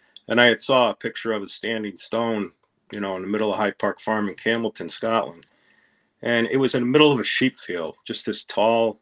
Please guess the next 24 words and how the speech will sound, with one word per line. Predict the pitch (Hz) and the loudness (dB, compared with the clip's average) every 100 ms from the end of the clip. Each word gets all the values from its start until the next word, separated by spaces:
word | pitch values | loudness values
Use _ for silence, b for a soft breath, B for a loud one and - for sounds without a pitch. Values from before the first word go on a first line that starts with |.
| _ 104 | _ -10
you | |
know, | 101 98 | -6 -4
erect | 95 104 - | -2 -2 -2
standing | - 107 104 101 90 | -4 -2 -2 -2 -6
stone. | - 107 104 85 | -4 -2 -2 -4
It | |
was | 92 87 | -8 -4
very | 98 113 98 | 0 0 0
tall. | 95 98 95 _ _ _ _ _ _ _ - | -2 -2 -4 _ _ _ _ _ _ _ -14
Um, | 95 90 101 | -12 -10 -8
it | 113 117 | 0 0
even | 113 104 | 2 0
has, | 110 104 | 0 0
like, | 101 92 | -4 -4
occulted | 85 - 104 - 92 | -6 -4 -2 -4 -4
measurements, | 101 110 98 90 87 76 | 0 0 0 -6 -10 -8
sort | - 92 90 | -8 -8 -10
of, | 85 - | -12 -8
too, | 104 95 | -4 -4
with | 85 85 | -6 -10
the | 87 | -12
nines. | 92 92 92 87 - - | -10 -8 -10 -10 -12 -14
And, | 85 87 | -18 -18
uh, | 87 | -16